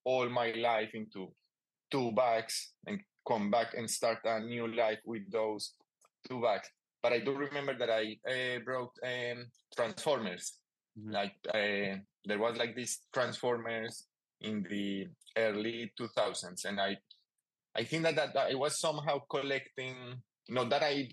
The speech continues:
Speaker 1: wanted to have, like, all of them, but I do remember that I have some of them, maybe five or, or six. So I brought them, and then I got rid of, of them.
Speaker 2: And so you moved and had to kinda start over, but left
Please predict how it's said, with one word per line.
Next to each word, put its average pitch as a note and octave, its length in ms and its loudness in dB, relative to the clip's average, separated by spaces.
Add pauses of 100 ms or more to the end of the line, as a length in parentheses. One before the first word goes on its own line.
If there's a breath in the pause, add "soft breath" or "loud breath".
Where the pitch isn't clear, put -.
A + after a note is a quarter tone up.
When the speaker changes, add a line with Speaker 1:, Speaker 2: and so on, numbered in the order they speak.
Speaker 1:
wanted C3 520 0
to G#2+ 100 -4
have, G#2+ 180 2 (100)
like, A#2+ 160 0 (100)
all C3 240 4
of A#2 160 0
them, F#2 280 -2 (360)
but G#2+ 120 0
I G#2 80 2
do G2+ 120 -4
remember B2 380 0
that G#2+ 120 2
I G2+ 160 2
have A#2 120 -2 (500)
some B2+ 240 -4
of A#2 140 -2
them, A#2+ 140 -2
maybe A2+ 460 -4
five B2 380 2
or, A2+ 480 0
or A2 180 -2
six. - 600 -4 (180)
So - 160 -4
I A2 160 4
brought D3 380 2
them, D3 260 -2 (160)
and G#2 160 -2
then G2+ 400 -4 (640)
I G3 80 -6 (1500)
got A2 220 -2
rid A2+ 240 0
of, G#2+ 400 2 (640)
of G#2+ 240 2
them. F#2+ 320 -2 (240)
Speaker 2:
And B2+ 140 0
so D3 100 -2
you D3 200 -2
moved E3 600 -2 (260 soft breath)
and A#2+ 80 -4
had B2+ 140 2
to B2+ 80 -4
kinda B2 220 -2
start A#2 320 -2
over, A2 240 -2
but G#2 160 -4
left A2 480 -4